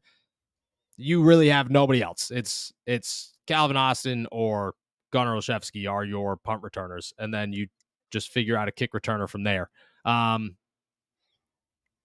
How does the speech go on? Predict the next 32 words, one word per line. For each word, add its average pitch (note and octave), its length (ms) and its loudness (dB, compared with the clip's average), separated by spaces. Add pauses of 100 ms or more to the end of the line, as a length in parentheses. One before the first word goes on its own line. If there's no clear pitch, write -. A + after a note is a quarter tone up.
(120)
I E3+ 80 4
could F#3+ 180 2
see F#3 280 0
that F3 200 2
happening. E3 500 2 (680)
I'm F3 160 0
not F#3+ 240 8
in F#3+ 120 6
on E3+ 180 4
Montravius D3 600 0
Adams. A2 420 -2
I G3 140 6
love D3+ 220 6
Montravius, A2 540 -4 (120)
Montravius A#2 340 -4
Adams. G#2 240 -4
I D#3+ 100 0
think F#3+ 200 0
what D#3 160 6
he's D3 220 0
done D3+ 420 4 (340)
for E3+ 200 6
this C#3+ 160 -2
team D#3 340 -2
and, B2+ 220 -4
and B2 160 -4
him C#3+ 160 -4
stepping C#3 440 -2
in C3+ 140 -2
here D3 340 0
and A2+ 140 -8
just A#2 300 -6